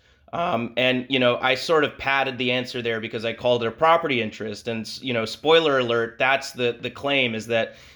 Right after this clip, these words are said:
is that your interest in the value of your home is a property interest. Uh, and it's one that the government can't take without just compensation. Now, we're certainly not challenging the authority of the government to levy taxes,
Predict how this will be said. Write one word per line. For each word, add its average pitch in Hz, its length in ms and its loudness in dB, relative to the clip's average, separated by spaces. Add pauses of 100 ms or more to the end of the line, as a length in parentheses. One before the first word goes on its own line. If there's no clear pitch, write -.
(140)
is 110 140 -6
that 131 160 0
your 131 160 2
interest 160 500 -2
in 135 120 -2
the 123 100 2
value 139 580 2
of 127 140 -2
your 120 160 0
home 113 580 0 (400)
is 143 180 0
a 135 140 4
property 131 580 2
interest. - 580 -12 (260)
Uh, 113 320 2
and 127 100 0
it's 127 160 -2
one 143 140 4
that 135 120 -2
the 139 80 0
government 131 400 2
can't 131 320 -2
take 170 460 0
without 123 340 0
just 120 240 -4
compensation. 110 840 -6 (260)
Now, 131 80 2
we're 131 140 0
certainly 165 400 0
not 139 240 2
challenging 127 580 -2
the 113 140 -2
authority 120 420 -4
of 107 80 -4
the 107 60 -8
government 117 640 0
to 110 420 -4 (320)
levy 113 260 0
taxes, 147 800 -2